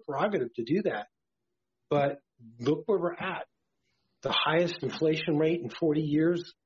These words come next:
High, uh, just a gallon of gas is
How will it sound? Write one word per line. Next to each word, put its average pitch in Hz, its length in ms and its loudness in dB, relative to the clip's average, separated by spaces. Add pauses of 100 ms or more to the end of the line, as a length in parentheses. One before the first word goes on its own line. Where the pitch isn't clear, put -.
(280)
High, 147 240 -2
uh, 120 300 2
just 127 320 -2 (580)
a - 80 -4
gallon 151 340 0
of 135 80 0
gas 143 360 0
is 127 100 -4